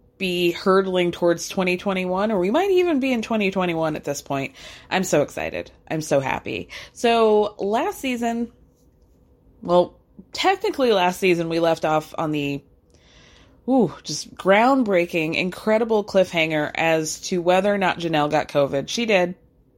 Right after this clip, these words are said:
She and Savannah got it. Goofus and Gallant got it at some point. I'm assuming this is going to come back later, but didn't happen this episode, so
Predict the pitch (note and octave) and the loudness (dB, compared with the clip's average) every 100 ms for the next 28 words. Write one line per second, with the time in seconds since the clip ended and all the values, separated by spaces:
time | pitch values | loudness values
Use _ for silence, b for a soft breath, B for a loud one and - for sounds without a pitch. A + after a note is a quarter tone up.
0 | _ - F3 F3+ F3+ F3+ E3+ E3+ E3+ D#3 | _ -6 0 2 0 0 0 2 2 2
1 | D#3 D#3+ D#3+ D#3+ D#3+ B B B B F3+ | 2 2 4 2 2 B B B B -2
2 | F3+ G3 F#3 F3 E3+ E3+ E3+ E3 E3+ E3 | 0 0 -2 2 4 4 2 2 2 4
3 | E3 E3+ - D#3+ D#3+ E3 D#3+ D#3 D#3+ D#3+ | 2 0 0 -2 -2 -4 -2 -2 -2 -4
4 | - B B B D#3+ D#3+ D#3+ D#3+ D#3+ D#3+ | -6 B B B -4 0 2 2 0 0
5 | D#3+ E3 E3 - A3+ A#3 A3+ G#3 G3 F#3+ | 2 2 0 -2 0 2 4 2 2 0
6 | F#3+ F3 F#3 F3 F3 - F3+ F3 E3+ E3 | -2 -2 0 2 0 -2 -4 -2 0 0
7 | - F3+ F3 F#3 G3 G3 F#3+ F#3+ F#3+ F#3+ | -2 -2 0 2 2 2 2 2 2 0
8 | F#3+ F#3+ B B B - E3 D#3 D#3 D3+ | -2 -6 B B B -2 2 4 4 4
9 | D3 - _ - - G3 A3 G#3+ G#3 G#3+ | 2 -4 _ -20 2 4 4 2 2 0
10 | G3+ G3+ F3 D3+ D3 D#3 C#3+ C#3 D#3 - | 2 2 2 0 0 0 2 2 -2 0
11 | D3 C#3+ C#3 | 2 4 2